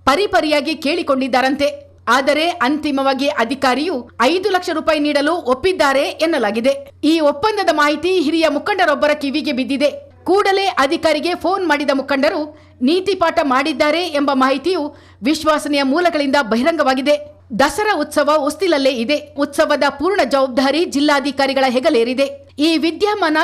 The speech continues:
ಸದಸ್ಯರಿಗೆ ನುಂಗಲಾಗದ ತುಪ್ಪದಂತಾಗಿದ್ದು, ಹೇಗಾದರೂ ಮಾಡಿ ನಗರಸಭಾ ಆಡಳಿತವನ್ನು ಡಿ ಸಿ ಕೈಯಿಂದ ಮರುವಶ ಪಡೆದು ಆ ಮೂಲಕ ದಸರಾ ಹೊಣೆಯನ್ನು ಹೊತ್ತುಕೊಳ್ಳುವುದು ಈ ಒಪ್ಪಂದದ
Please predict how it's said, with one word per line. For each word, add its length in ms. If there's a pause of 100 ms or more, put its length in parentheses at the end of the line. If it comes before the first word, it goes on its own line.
(100)
ಸದಸ್ಯರಿಗೆ 580
ನುಂಗಲಾಗದ 600
ತುಪ್ಪದಂತಾಗಿದ್ದು, 760 (320)
ಹೇಗಾದರೂ 640
ಮಾಡಿ 180 (140)
ನಗರಸಭಾ 440 (200)
ಆಡಳಿತವನ್ನು 600 (120)
ಡಿ 120
ಸಿ 180 (100)
ಕೈಯಿಂದ 280 (180)
ಮರುವಶ 360
ಪಡೆದು 360 (480)
ಆ 20 (160)
ಮೂಲಕ 260 (160)
ದಸರಾ 380
ಹೊಣೆಯನ್ನು 360
ಹೊತ್ತುಕೊಳ್ಳುವುದು 680 (320)
ಈ 120 (180)
ಒಪ್ಪಂದದ 400